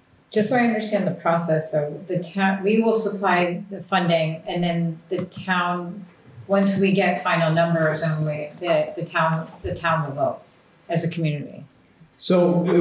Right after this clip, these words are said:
Speaker 2: uh, the town will be voting on this article at the special in December. So that's before the select board has, um,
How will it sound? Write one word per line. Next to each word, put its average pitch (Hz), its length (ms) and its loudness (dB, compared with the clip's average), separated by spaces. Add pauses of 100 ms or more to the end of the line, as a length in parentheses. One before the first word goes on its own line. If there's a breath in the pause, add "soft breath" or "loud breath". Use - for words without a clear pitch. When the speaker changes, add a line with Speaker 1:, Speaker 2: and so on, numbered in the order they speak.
(180)
Speaker 2:
uh, 156 420 2 (540)
the 147 120 0
town 196 480 4
will 175 100 6
be 175 160 6
voting 165 320 4
on 143 220 4
this - 520 0 (220)
article 147 480 2
at 143 260 2
the 143 60 -2
special 135 640 0
in 131 180 -2
December. 123 440 -8 (1000)
So 147 120 2
that's 165 280 4
before 156 460 4
the 123 100 -2
select 170 400 2
board 156 300 4
has, 135 640 2 (1120)
um, 151 460 2